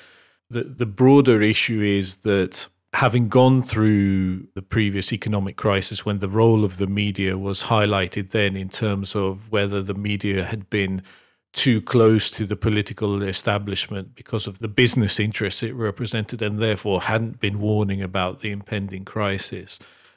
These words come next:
There was this hope that once the crisis was over, we would see sort of better quality, fairer, more balanced type of media in Greece, and that hasn't really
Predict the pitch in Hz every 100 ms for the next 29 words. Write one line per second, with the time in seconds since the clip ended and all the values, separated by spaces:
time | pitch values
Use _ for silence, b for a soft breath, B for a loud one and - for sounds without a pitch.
0 | b _ _ - 110 107 120 110 - -
1 | _ - 117 113 - 104 101 - _ -
2 | 120 110 127 - 117 110 - 120 - -
3 | 120 113 120 110 104 107 101 107 101 101
4 | - - 110 101 98 98 98 101 - 101
5 | 92 107 98 - - 127 107 107 - 110
6 | 101 101 98 - 107 107 107 107 101 101
7 | 98 98 - - 110 95 117 107 104 98
8 | - - 117 104 101 - 98 98 - -
9 | 113 107 101 98 95 104 113 98 104 98
10 | - 110 110 107 - 110 113 110 107 98
11 | 92 90